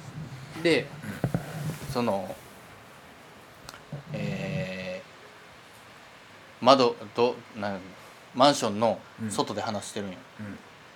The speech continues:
Speaker 2: えー、八階か何階かで。
Speaker 1: うん。
Speaker 2: で、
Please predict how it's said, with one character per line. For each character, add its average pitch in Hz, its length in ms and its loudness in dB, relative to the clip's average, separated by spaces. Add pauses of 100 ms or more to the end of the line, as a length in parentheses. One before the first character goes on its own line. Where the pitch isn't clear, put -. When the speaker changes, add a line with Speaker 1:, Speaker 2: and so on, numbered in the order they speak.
(680)
Speaker 2:
え 92 140 -10
ー、 - 20 -8
八 - 260 -6
階 101 140 2
か 95 140 -8
何 95 160 -6
階 - 180 -10
か 95 160 -12
で。 95 80 -6 (400)
Speaker 1:
う 104 40 -10
ん。 101 160 -8 (440)
Speaker 2:
で、 135 240 4